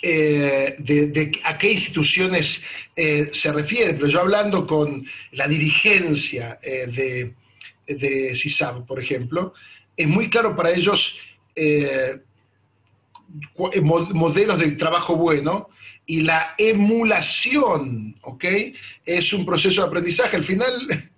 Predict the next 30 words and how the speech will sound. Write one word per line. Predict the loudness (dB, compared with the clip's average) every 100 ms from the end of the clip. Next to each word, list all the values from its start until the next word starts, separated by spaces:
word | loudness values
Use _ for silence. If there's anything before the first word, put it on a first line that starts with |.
| _
<laughs> | _
¿qué | -2 0
es? | -2 -6 -10 -12 -2
Eh, | 0 2
y, | 0 2 2
y, | 2 -2
y, | -4 -4 0
y | 0
excelente, | 0 2 4 4 2
porque, | -4 -4 -2 -4
porque | -4 -4 -2 0 -2 -4 -14 -16 -20 -14 0
una | 2 2
emulación | 4 4 4 2 2
extraordinaria. | 2 2 2 2 2 2 2 0 -2 -12 -6
Eso | -2 0
no |
es | -2
copiar, | -4 -14 -6 -2 0 -2 -10 -16 _ -12
es | -4
como | 0 2
el | 2 2
nene | 2 0 0
con | 0 -2
el | -6
papá, | -10 -2 0 0 -4 -10
¿está | -14 -12 -4
bien? | -2 0
Cuando | -2 0
están | 0 2
mirando, | 2 2 2 0 0